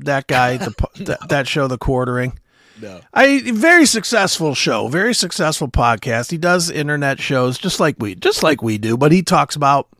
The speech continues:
Speaker 1: politics and that kind of stuff. But he is the king at hiding from words. He's the king of it. He literally is like,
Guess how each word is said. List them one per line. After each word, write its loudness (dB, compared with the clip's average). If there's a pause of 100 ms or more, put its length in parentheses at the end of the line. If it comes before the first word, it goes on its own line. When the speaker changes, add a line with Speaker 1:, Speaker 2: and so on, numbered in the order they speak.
(340)
Speaker 1:
politics 0
and -6
that -2
kind -6
of -10
stuff. -10 (720)
But 4
he 6
is 2
the -4
king 0 (320)
at 2
hiding 2
from 2
words. 0 (380)
He's 4
the 6
king 8
of -10
it. -20 (440)
He 6
literally 10
is 4
like, 2